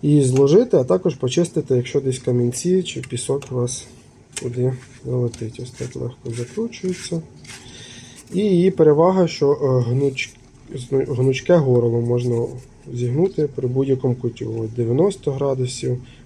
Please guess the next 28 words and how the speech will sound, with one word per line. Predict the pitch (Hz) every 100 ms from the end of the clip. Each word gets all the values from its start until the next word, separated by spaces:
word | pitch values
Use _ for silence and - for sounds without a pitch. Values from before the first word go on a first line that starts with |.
| -
можна | 120 113 113
ось | 110
так | - 117
сорок | - 120 113
п'ять | - 175
градусів, | 151 135 131 127 - 123 117
рівно, | 143 165 135 120
як | 127 123
забажаєте. | 120 120 110 110 -
А | 131
можна | 160 156 147
відкрутити | 139 - 143 - 233 226 202 - - - - - - 208
і |
ось | 180 127
так | - 139
вставити | - - 131 127 127
напряму, | 123 120 131 139 180
тут | 131 123
також | 131 131 131
спеціальне | - 120 - 131 127 117
горлишко. | 117 110 110 113 - 123 120 - - - - - - - - - - - - - - - - -
Так, | 151 120
довжина | 127 139 147 160 143
ось | 123
цієї | 127 139 131
частини | - 127
п'ятнадцять | 120 127 185 208 - 175
сантиметрів, | 170 165 165 156 143 135 135